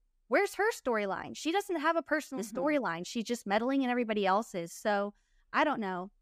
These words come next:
Speaker 1: Tamra's starting to rub me the wrong way. You know, Heather was before in this season, earlier in this season. Now Tamra is starting to feel produced. It's starting to feel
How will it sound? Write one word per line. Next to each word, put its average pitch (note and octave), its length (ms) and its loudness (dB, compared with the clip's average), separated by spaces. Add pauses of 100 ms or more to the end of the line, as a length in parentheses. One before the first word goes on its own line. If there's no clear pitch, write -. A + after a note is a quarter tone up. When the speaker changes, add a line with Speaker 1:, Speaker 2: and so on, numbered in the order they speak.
(140)
Speaker 1:
Tamra's D#4+ 440 4 (140)
starting C4 340 2
to A3+ 80 2
rub G#3+ 180 4
me G#3+ 120 0
the G3+ 120 -4
wrong F#3+ 240 0
way. F3+ 200 -2
You E3 120 -6
know, F3+ 120 -6
Heather A#3 340 0
was B3 420 0 (400)
before A#3+ 640 0
in A#3 100 0
this A#3 280 -2
season, A#3 480 -2
earlier A3+ 300 2
in A#3 100 2
this A#3 160 -2
season. A#3 500 -2 (400)
Now B3 400 2
Tamra A#3 500 0
is G3+ 160 -4
starting G3 340 -2
to G3 100 -4
feel F#3+ 180 0
produced. C4 680 -2 (280)
It's - 200 -4
starting A3 380 2
to G#3 140 -4
feel G#3 480 -2